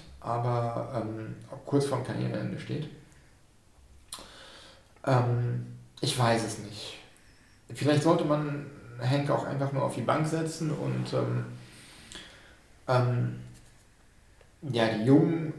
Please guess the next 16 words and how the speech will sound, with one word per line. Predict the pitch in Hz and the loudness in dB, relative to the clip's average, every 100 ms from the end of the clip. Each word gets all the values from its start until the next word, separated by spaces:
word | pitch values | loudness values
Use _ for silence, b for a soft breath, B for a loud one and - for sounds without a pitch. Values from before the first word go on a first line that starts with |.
| 110 | -2
lernen | 107 139 185 | 2 4 4
lassen | 175 180 180 | 4 2 0
und | 143 | -4
von | - 131 | -2 -2
ihm | 127 120 | 0 2
lernen | 123 135 117 117 | 4 4 2 -2
lassen. | 110 - | -4 -4
Ich | 127 123 | -6 -4
denke, | 120 123 | -4 -4
da | 110 | -4
haben | 107 | -4
sie | 107 | -4
auch | 131 135 | -2 -2
viel | - 131 | -2 -2
von. | 127 131 139 - | -2 -2 -4 -4
Ähm, | 117 113 117 | -6 -6 -8